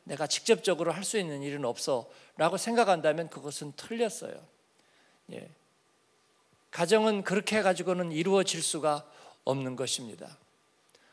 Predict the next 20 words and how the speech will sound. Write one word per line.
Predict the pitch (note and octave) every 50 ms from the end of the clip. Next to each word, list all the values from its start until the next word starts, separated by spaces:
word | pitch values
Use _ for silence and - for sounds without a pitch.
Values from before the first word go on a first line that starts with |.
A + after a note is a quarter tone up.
| _ _ _
엄마의 | - D#3 F3 G3 G#3+ A3 G#3+ G#3
역할도 | F#3 E3+ E3+ - E3 F3 E3 C#3 F3 F3 E3 D#3+ D#3 - - - -
마찬가지예요. | - B2 B2 - - - D#3+ C#3 C#3 C3 - - D3 D3+ - - G#2+ E2 D2+ - E3+ _ _ _ _ _ _ _ _ _ - -
예. | - - _ _ _ _ _ _ _ _
각자가 | - D#3+ D#3 - - G#3 F#3+ F3 F3 F#3+ F3+
서로 | E3 - G3+ G#3 G3 F#3
경제 | - D#3 D3+ E3 E3 F3 E3
생활을 | - E3+ E3 D#3 D#3 D3+ D#3 D3+
하고 | C#3+ C#3+ C#3 B2 E3 D3+ D3 - - - -
각자가 | - - F3+ - - A#3 A3+ A3 G#3+
이리저렇게 | F3 F3 G3 G3 E3+ F#3+ E3+ E3+ - F#3 D#3+
역할이 | C#3 C#3 - D#3+ D#3+ D3+ D#3 D#3 C#3+ - - - - _ _
나누어져 | - C#3+ D3 D3+ D3+ D3+ D3 C#3+ C#3 C3+ C3+ D3 C#3+ C#3+ C3+ B2 - - - - - _
있다고 | - E3+ E3+ - G3+ F3+ F3+ E3+ F#3+ F#3 E3+
해도, | E3+ - F#3 D3 F3+ F3+ D#3 C3 - - - - - - _ _ _ _ _ _ _ D3+
예, | D#3 D3+ C3+ - - - - - _ _ _ _ _ _ _ _ _ _ _ _
그리스도의 | - G3 G3 G3+ F#3+ - G3+ F#3 F3+ E3+ D#3+ D3+ -
집, | - - D#3 D3 - - _ _ _ _ _ _
신앙 | - - A#3+ B3 B3 B3 A#3 A3+
가정으로서의 | F#3 E3+ D3+ F3 E3+ A3 A3+ A3 G#3 F#3 E3+ D#3 - - D#3 C#3 C#3 C#3+ C#3+ C#3+ C#3+